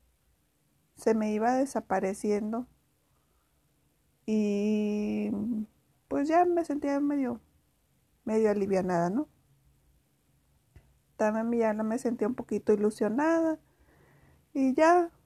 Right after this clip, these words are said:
me acuerdo que llega el momento de subirnos al, al avión. Por fin.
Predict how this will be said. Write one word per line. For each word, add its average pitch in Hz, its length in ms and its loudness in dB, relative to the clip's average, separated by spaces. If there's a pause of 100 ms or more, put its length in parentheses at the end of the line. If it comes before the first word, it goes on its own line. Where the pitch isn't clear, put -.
(260)
me 247 100 -2
acuerdo 247 380 4
que 233 140 4
llega 202 260 2
el 226 60 -2
momento 185 420 -2
de 262 80 2
subirnos 185 540 -2
al, 233 260 -6 (420)
al 190 220 -4
avión. - 380 -8 (1300)
Por - 220 -6
fin. 190 320 -6